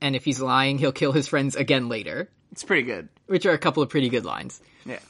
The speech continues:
Speaker 1: Uh, he also says that, like, "Ah, since there are seagulls near here, it mis-, must mean we're close to shore."
Speaker 2: Yeah.
Speaker 1: And Bruno's like, "Actually, science side of Tumblr, those are black-tailed gulls. Uh, you can tell by the black tails they have."
Speaker 2: That's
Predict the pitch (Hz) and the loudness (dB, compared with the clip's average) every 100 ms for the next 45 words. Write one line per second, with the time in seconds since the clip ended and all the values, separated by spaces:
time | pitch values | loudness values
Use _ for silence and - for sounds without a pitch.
0 | _ _ _ _ _ _ _ _ _ 143 | _ _ _ _ _ _ _ _ _ -2
1 | 139 139 180 214 208 208 180 156 139 139 | 0 0 2 2 2 2 4 4 4 2
2 | 123 127 160 170 117 - 147 - 143 120 | 2 0 2 2 2 -2 -6 -2 0 0
3 | 123 - 233 151 120 127 120 120 113 120 | 0 0 2 2 2 -2 -2 0 0 0
4 | 139 139 156 180 - 151 135 120 104 147 | 0 -2 0 0 2 2 2 0 0 0
5 | 113 - - 175 139 139 - - 143 - | -2 -6 0 2 2 -2 -14 -8 -6 -6
6 | - - _ _ 175 160 170 156 147 147 | -10 -20 _ _ 0 2 2 2 2 0
7 | - - 294 - - 262 220 214 - 294 | 0 0 2 0 0 2 4 2 2 2
8 | 285 240 247 202 262 220 190 180 175 - | 2 2 2 2 0 2 4 4 2 0
9 | 285 330 440 220 202 - 233 202 147 180 | 0 2 2 2 0 0 0 0 2 2
10 | 180 175 180 - - _ - - - - | 4 2 0 -2 -8 _ -20 -20 -18 -14
11 | - 165 156 156 151 156 180 220 381 - | -4 2 4 4 4 2 2 2 2 2
12 | 262 233 208 170 190 180 - 175 170 143 | 2 4 2 2 0 0 2 2 2 2
13 | 135 147 120 208 - _ - 151 151 - | 2 2 -2 -6 -12 _ -10 -6 -2 -2